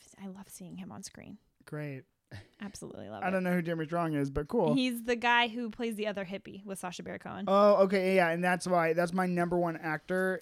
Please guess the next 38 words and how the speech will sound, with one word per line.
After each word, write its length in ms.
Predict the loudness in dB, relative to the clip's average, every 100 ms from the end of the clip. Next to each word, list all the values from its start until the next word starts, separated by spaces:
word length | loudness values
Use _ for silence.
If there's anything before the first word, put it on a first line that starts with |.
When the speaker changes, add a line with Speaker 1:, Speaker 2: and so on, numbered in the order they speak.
| -4
Speaker 1:
Yeah. 60 | -2 0 -2
Speaker 2:
in 180 | -2 -6 -8 _ -6
these, 640 | -4 -2 -2 -2 -6 -12 -18 _ _ -6
this 200 | -4 -4
series 320 | -2 2 2
we're 80 | 2
doing. 480 | 0 0 0 -2 -4
Number 260 | -2 0 2
one 180 | 0 0
actor, 480 | -2 -4 -4 -4 -4
uh, 80 | -4
best 260 | -2 0
actor 240 | 0 -2 0
nomination. 720 | 0 0 -2 -2 -4 -4 -8 -4
Speaker 1:
He, 40 |
Speaker 2:
Mine. 280 | 0 2 0
Speaker 1:
I 80 | -2
said, 160 | -6
is 80 | -2
he, 60 | -2 -2 -8
is 140 | -8
he 140 | -6 -4
nominated 360 | -4 -4 -8 -6
for 80 |
best 180 | -8 -6
actor? 240 | -8 -8 -4
Speaker 2:
I, 200 | -4 -2
it's 180 | -4 0
either 220 | 0 0
that 220 | 2 2 2
or 80 |
best 220 | 2 0 2
supporting, 560 | 2 2 0 -2 -2
and 180 | -6 -8 -8
he 320 | -10 -4 -4
should 200 | 0 0
win 180 | 0 2
both 380 | 2 2 -4